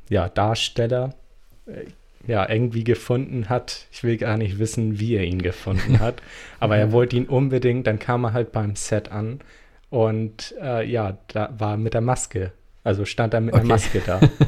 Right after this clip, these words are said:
Speaker 1: Und naja, im Endeffekt, er wollte halt unerkannt bleiben, der
Speaker 3: Mhm.
Speaker 1: Darsteller, und,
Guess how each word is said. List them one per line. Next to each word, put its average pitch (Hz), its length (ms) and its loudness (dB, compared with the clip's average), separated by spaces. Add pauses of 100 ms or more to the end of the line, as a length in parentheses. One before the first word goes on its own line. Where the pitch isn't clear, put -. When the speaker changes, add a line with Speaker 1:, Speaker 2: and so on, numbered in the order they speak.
(500)
Speaker 1:
Und 101 380 -2 (400)
naja, 120 380 2 (160)
im 117 160 -2
Endeffekt, - 560 -4
er 117 200 0
wollte 120 300 2
halt 113 320 0 (220)
unerkannt 98 500 2
bleiben, 95 400 -2
der 95 340 4
Speaker 3:
Mhm. 127 120 4 (120)
Speaker 1:
Darsteller, 107 680 0
und, 107 360 -2